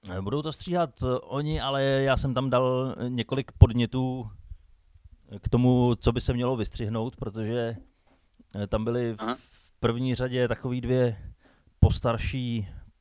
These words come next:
Speaker 1: paní podnapilí a měli potřebu si se mnou povídat.
Speaker 2: Padesát plus?
Speaker 1: Eh, no, padesát plus.
Speaker 2: Já, klasika.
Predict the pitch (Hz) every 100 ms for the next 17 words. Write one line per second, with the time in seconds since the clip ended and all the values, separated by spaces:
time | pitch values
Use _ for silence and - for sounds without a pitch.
0 | _ - 110 117 120 - 117 117 - 127
1 | 117 123 101 110 113 - - 120 113 110
2 | 113 113 113 - 107 107 110 - - -
3 | _ _ _ _ - 120 - 120 - 135
4 | - _ _ - 95 98 101 - - 98
5 | 95 101 95 101 98 104 95 - - _
6 | _ _ _ _ _ - 90 95 110 101
7 | - -